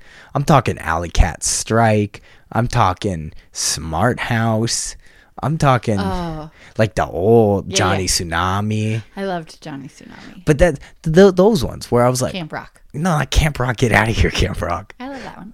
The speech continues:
Speaker 2: Okay, so we're, w-, this house is getting it.
Speaker 1: Oh, yeah.
Speaker 2: We get in November fifth.
Speaker 1: November fifth. Uh, another streaming service update. D C's Ultimate, whatever it's <laughs> called, prob-, uh, not probably,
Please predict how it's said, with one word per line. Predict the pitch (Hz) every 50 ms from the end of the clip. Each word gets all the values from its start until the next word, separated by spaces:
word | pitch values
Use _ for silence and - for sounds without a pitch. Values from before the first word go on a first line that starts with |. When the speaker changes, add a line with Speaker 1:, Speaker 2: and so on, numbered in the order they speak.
| -
Speaker 2:
Okay, | - 214 240 208 180 - -
so | - - 247 240 208 196 - - - 202 - - _ _
we're, | - - 220 247 233 202
w-, | - - 185 175 196 - -
this | 214 180 277 320 320 -
house | 277 185 175 156 -
is | 170 151 -
getting | - 143 - - -
it. | 82 - - - -
Speaker 1:
Oh, | 123 117
yeah. | - - - - - - - -
Speaker 2:
We | 196
get | 190 - -
in | - 196
November | 196 190 180 196 196 208 226
fifth. | - - 180 - - - - - - _ - -
Speaker 1:
November | - 95 87 82 82 78 80
fifth. | 80 90 95 117 113 - - - - - - - - - _ -
Uh, | 120 127 127 127 139
another | 135 120 127 135 160 175 165
streaming | - - - - 127 120 113 113
service | - - 110 104 101 113
update. | 107 95 101 104 101 98 - _ - - _ - _ _ - 123
D | - 113 127 147
C's | 147 - - - 139 139 139 139 143 143 135 135 127 - - _ -
Ultimate, | 117 113 123 131 - 139 127 127 127 127 - - -
whatever | 131 120 117 117 117 113 120 131
it's | 139 - -
<laughs> | -
called, | 139 131 123 165 - - -
prob-, | - - 85 80 98 110 117 - - -
uh, | 95 104 101 101
not | 110 123 123
probably, | - 131 117 110 92 98 95